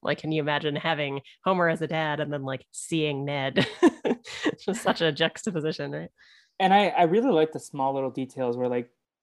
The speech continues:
Speaker 2: Homer, uh, Flanders' kids were like, "Oh no, you're lucky you have Homer as a dad" at the end. And I was, like,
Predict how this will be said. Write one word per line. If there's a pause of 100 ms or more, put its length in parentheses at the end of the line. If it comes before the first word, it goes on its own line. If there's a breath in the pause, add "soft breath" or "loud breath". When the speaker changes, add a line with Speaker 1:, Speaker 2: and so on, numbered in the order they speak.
Speaker 2:
Homer,
uh,
Flanders'
kids
were
like,
"Oh
no,
you're
lucky
you
have
Homer
as
a
dad"
at
the
end.
And
I
was,
like,